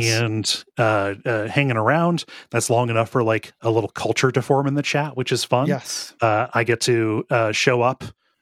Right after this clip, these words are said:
Speaker 1: uh, early in the morning and, uh, uh, have people say things that are complete nonsense to me, uh,
Speaker 2: Yep.
Speaker 1: because you guys made them into something overnight.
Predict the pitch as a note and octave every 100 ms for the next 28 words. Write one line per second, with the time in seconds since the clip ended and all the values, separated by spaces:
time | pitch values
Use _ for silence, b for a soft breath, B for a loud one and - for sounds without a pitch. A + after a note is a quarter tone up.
0 | - B2+ C3 B2+ C3 C3 C3+ C3 B2+ C#3
1 | E3 F3+ - A#2+ A#2+ A#2 A#2+ A2+ A2 A2
2 | A2+ C#3 A#2 A2 G#2+ A2+ - - B B
3 | B A#2+ A#2 - B2+ A2 A#2+ A#2 A#2+ B2+
4 | A#2+ A2 - G#2 C3+ A#2 B2 B2 D3+ -
5 | D#3 D3+ G3+ _ _ b b b - B2+
6 | B2+ A#2 C3+ C#3+ C3 - C3+ B2 B2 -
7 | - D3 C3 C3+ C3 C3+ C#3 D3 D3+ C#3+
8 | C3 B2+ E3 -